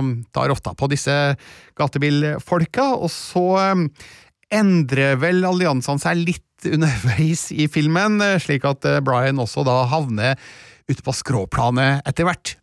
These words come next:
der vi vil ha han, selvfølgelig. Oppfølgeren Too Fast, Too Furious, eh, kom i to tusen og tre,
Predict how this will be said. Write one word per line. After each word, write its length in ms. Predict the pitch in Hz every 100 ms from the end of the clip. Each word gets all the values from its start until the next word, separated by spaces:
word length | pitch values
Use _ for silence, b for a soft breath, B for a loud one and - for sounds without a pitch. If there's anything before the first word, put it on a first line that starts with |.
| 127
der 220 | 113 127
vi 140 | 117 120
vil 220 | 110 107
ha 260 | - 92 95
han, 220 | 107 107
selvfølgelig. 720 | - 107 107 113 117 127 135 - B B B B
Oppfølgeren 880 | 220 - - 151 135 135 185 202 202 -
Too 220 | - 180 196
Fast, 480 | - 156 180 - -
Too 160 | - 175
Furious, 800 | 170 175 151 170 196 202 - - -
eh, 140 | 160
kom 180 | 165 165
i 60 | 175
to 140 | 165
tusen 260 | 156 147 175
og 80 | -
tre, 220 | 196